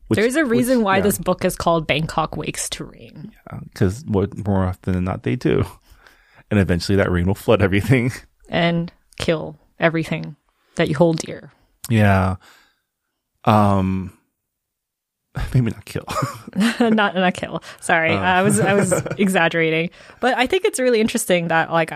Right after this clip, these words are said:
Speaker 2: the last book that we read was, uh, Darius the Great Is Not Okay.
Speaker 1: Mm-hmm.
Speaker 2: And that's also a book that is very central on place
Speaker 1: Yeah.
Speaker 2: and also, like, memories and retaining culture and stuff like
Speaker 1: And
Speaker 2: that.
Speaker 1: diaspora,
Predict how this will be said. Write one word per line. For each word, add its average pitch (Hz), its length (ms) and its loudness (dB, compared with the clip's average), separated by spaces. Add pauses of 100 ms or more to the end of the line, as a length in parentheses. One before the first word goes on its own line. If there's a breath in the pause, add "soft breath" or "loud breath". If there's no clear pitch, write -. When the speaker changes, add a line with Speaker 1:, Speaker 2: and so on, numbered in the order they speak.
(100)
Speaker 2:
the 175 320 2
last 170 300 0
book - 160 -2
that - 140 0
we 165 120 -2
read 190 400 2
was, 165 380 0
uh, 156 140 -2
Darius 156 340 0
the 160 100 -6
Great 156 260 -2
Is 151 220 -6
Not 151 220 -4
Okay. 165 500 0
Speaker 1:
Mm-hmm. - 80 0
Speaker 2:
And 170 100 0
that's 208 160 2
also 220 300 2
a 180 60 2
book 165 240 -2
that 160 140 -4
is 160 120 -4
very 165 360 2
central 160 640 -6 (500)
on 160 260 2
place - 640 -2
Speaker 1:
Yeah. 123 160 4
Speaker 2:
and 120 80 4
also, 160 440 0
like, 160 280 -10
memories 156 680 -2
and 151 320 -10
retaining 160 800 -2
culture 156 640 0
and 151 180 -6
stuff - 240 -8
like 160 140 -8
Speaker 1:
And 127 80 2
Speaker 2:
that. - 160 0
Speaker 1:
diaspora, 110 560 -2